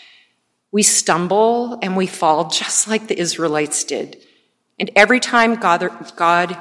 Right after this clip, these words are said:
gathers us back in when we return to him. "Happy are those who keep his decrees, who seek him with their whole heart."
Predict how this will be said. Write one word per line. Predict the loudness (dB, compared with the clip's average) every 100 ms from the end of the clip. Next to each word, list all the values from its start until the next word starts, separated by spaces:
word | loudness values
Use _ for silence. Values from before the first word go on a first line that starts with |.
| -4
gathers | 0 0 0 -2 -4 -4
us | -4 -4
back | -2 -4 -6
in | -8 -8 -10 -14 _ _ _ -4
when | 0
we | 0
return | 0 -2 -4 -6 -8
to |
him. | -8 -10 -14 -18 _ _ _ _ _ _ _ _ _ _ _ _ _ -14 -10 -12 0
"Happy | 4 6 6 4
are | 4 4
those | 4 4 2
who | -2
keep | -6 -4
his | -2 -2
decrees, | -2 -4 0 2 2 0 -2
who | 0
seek | 0 2 2 0
him | -4 -2
with | -2 0
their | 0
whole | 2 2 2
heart." | 2 0 0 -2